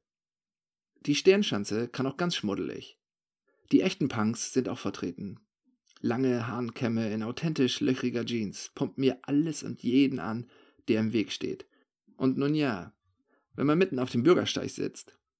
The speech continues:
dann stehen so einige Leute im Weg. Die Schanze ist wie eine Insel vermeintlich alternativer. Man könnte den Eindruck gewinnen, dass sich ein Haufen Leute hier und nur hier wirklich austoben kann. Anderswo würden sie untergehen oder,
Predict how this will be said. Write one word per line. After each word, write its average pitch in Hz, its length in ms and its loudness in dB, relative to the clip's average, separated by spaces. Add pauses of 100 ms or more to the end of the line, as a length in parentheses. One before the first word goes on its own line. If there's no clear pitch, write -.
(180)
dann 107 100 -2
stehen 113 260 0
so 123 100 0
einige 127 300 0
Leute 87 280 -2
im 92 140 -8
Weg. 87 380 -10 (720)
Die 135 140 -4
Schanze 123 640 0 (320)
ist - 160 -2
wie 127 80 8
eine 120 140 4
Insel 127 400 4
vermeintlich 107 520 -4
alternativer. - 840 -8 (480)
Man 123 140 2
könnte 160 240 6
den 131 140 4
Eindruck 139 400 0
gewinnen, 120 420 0 (580)
dass 113 120 -4
sich 117 180 2
ein 113 180 0
Haufen 156 300 0
Leute 131 300 4
hier 113 640 0
und 117 240 -2
nur 151 200 8
hier 123 300 6
wirklich 117 320 -2
austoben - 440 -6
kann. - 300 -10 (480)
Anderswo 120 680 0 (180)
würden 120 260 4
sie 117 100 4
untergehen 113 500 0
oder, 110 400 -2